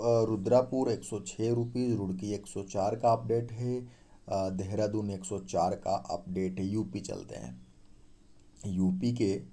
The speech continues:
वाराणसी से एक सौ दस रुपीज, कानपुर एक सौ सत्रह, गोरखपुर एक सौ दस रुपीज, आजमगढ़ एक सौ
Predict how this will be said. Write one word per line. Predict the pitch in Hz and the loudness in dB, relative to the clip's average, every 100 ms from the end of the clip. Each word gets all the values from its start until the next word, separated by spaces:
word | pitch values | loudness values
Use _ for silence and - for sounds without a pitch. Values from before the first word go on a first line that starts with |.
| - - | -20 -10
वाराणसी | 95 95 98 98 98 120 | 0 2 2 0 -2 -2
से | 113 107 | -2 -2
एक | 104 | -2
सौ | - | -4
दस | 90 98 98 | -2 -2 -2
रुपीज, | 104 107 107 - | -4 -4 -4 -2
कानपुर | 92 90 90 95 | -2 -2 -4 -4
एक | 95 | -4
सौ | 92 104 | -4 -8
सत्रह, | 95 101 107 107 | -4 -6 -2 -4
गोरखपुर | 95 92 92 98 - 95 | -2 -2 -2 -4 -6 -4
एक | 92 92 | -4 -4
सौ | - 107 104 | -8 -10 -2
दस | 101 104 | 0 0
रुपीज, | 113 110 - 113 110 | -2 -4 -2 -4 -2
आजमगढ़ | - 87 98 98 92 90 | -2 0 -2 -2 -4 -4
एक | 90 | -6
सौ | - - 98 | -10 -6 -6